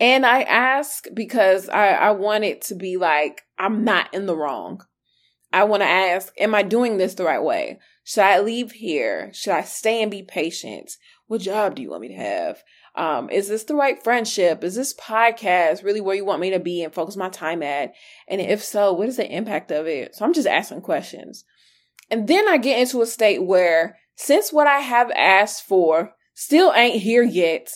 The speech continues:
after years of asking for simple things, I'm thinking, like, "This big God, I'm asking simple stuff. Maybe what I'm asking for is wrong."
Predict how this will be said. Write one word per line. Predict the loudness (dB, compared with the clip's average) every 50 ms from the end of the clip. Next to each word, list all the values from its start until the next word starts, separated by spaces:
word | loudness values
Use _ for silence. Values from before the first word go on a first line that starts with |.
| -20 _ _ _ _ _ _ -20 -4 _
after | 0 0 2 0 -6 -10
years | -8 -2 2 2 4 4 2
of | 0 0
asking | 0 2 2 2 2 0 -4 -6 -8 -8 -8
for | -6 -4 -4 -4
simple | -4 -6 -8 -2 2 2 2 2 2 -2 -4 -4 -2 0
things, | 0 2 2 0 -2 -6 -10 -12 -14 -20 -10 _ 0
I'm | 2 2 2
thinking, | 2 2 2 2 2 2 4
like, | 4 6 4 4 2 -2 0 2
"This | 2 2 2 0
big | 0 0 0 0 0 0
God, | 0 2 2 4 2 2 2 2 0 -2 -4 -8 _ _ _ _ _ _ _ _ _ _ _ _ _ _ _ _ _ _ _ _ _ _ _ _
I'm | 0 0 2 2
asking | 4 4 4 4 2 -2 -4 -6 -4
simple | -2 -2 -4 -2 -4 -8
stuff. | -2 2 2 2 2 0
Maybe | 0 4 4 4 4 4
what | 2 2 4 2
I'm | 2 0 0
asking | 0 0 0 0 -2 -6 -10 -10 -8
for | -4 -4 -4 -4
is | -4 -6
wrong." | -6 -6 -4 -4 -6 -8 -12 -16 -20